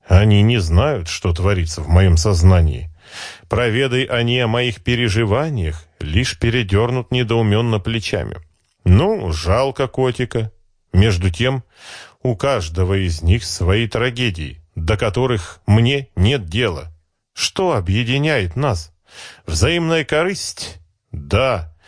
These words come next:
именно она катализатор бурлящего сообщества человеков, в какой бы привлекательной упаковке ни преподносилась. Выходит, любовь —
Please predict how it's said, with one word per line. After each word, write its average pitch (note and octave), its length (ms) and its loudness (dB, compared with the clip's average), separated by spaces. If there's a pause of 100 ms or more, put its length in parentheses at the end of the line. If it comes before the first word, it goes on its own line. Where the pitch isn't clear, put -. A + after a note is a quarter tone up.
(300)
именно D3 540 0
она C3+ 360 0
катализатор A2+ 800 -2
бурлящего G#2 720 0
сообщества G2+ 800 -2
человеков, A2+ 800 -2 (140)
в - 120 -16
какой B2+ 340 0
бы G#2+ 160 -2
привлекательной A2+ 840 0
упаковке A2+ 640 -2
ни G#2+ 200 2
преподносилась. B2 1080 -4 (920)
Выходит, A#3+ 720 -2 (280)
любовь — E3+ 580 0